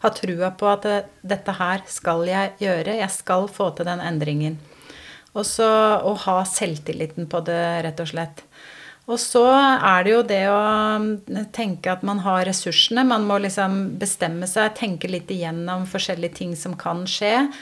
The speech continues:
Eh, det å ha kompetanse, eh, på det, det kan man jo også tilegne seg underveis. Og så er det det å ha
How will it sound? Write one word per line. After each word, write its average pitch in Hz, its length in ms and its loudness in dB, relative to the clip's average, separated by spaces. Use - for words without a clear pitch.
Eh, 202 320 2
det 185 200 0
å 190 120 2
ha 175 280 0
kompetanse, 185 840 -4
eh, 196 400 0
på 202 280 0
det, 262 160 4
det - 160 2
kan 175 200 -2
man 185 140 0
jo 240 100 2
også 196 240 -2
tilegne 180 600 -2
seg 190 280 -2
underveis. 175 680 -2
Og 233 180 -2
så 302 240 0
er 196 260 2
det 220 180 2
det 214 180 0
å 214 100 4
ha 214 180 2